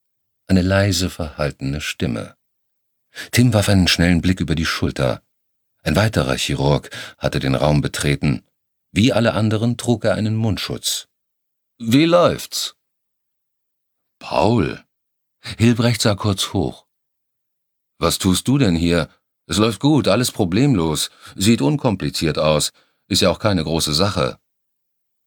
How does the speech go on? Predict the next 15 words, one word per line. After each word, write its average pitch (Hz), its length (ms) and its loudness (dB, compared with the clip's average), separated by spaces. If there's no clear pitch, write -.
Paul, 123 400 0
das 123 180 0
musste 117 380 0
Doktor 98 400 -2
Paul 95 340 -2
Bremer 95 400 -2
sein, 76 380 2
in 104 160 0
Hamburg 127 380 4
einer 107 160 4
der 92 120 2
besten 98 360 0
in 104 100 0
Sachen 95 300 0
Gefäßchirurgie. 76 1120 -4